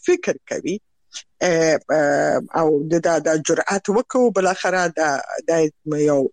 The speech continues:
یو، ام، جعلي فیصلې په اساس باندې چې اصلاً په م-، م-، هغه کې فیصله نه ده شوې، په، اه، په، په کابینه کې، ځکه چې دا د مغه د دوی د مشر او د څو نورو شیخانو، اه، مسؤلیتونه دي چې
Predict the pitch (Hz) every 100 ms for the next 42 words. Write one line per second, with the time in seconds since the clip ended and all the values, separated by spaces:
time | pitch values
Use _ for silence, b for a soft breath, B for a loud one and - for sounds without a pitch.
0 | 160 139 135 - B B _ - 151 147
1 | - 147 175 185 214 156 - 180 190 196
2 | 151 120 151 135 - 139 139 165 131 185
3 | 170 - 147 - 151 139 117 127 175 -
4 | 127 - 160 277 269 170 - 143 - 147
5 | 131 _ 131 127 117 98 87 - - 117
6 | - _ 175 160 - 180 - 147 151 151
7 | 202 311 285 214 - 185 170 160 151 156
8 | 156 143 139 135 135 151 143 147 208 -
9 | 185 - - B - 165 170 175 208 190
10 | 247 240 165 175 156 202 185 156 147 _
11 | - - - - 151 160 - 175 175 -
12 | 214 180 156 214 233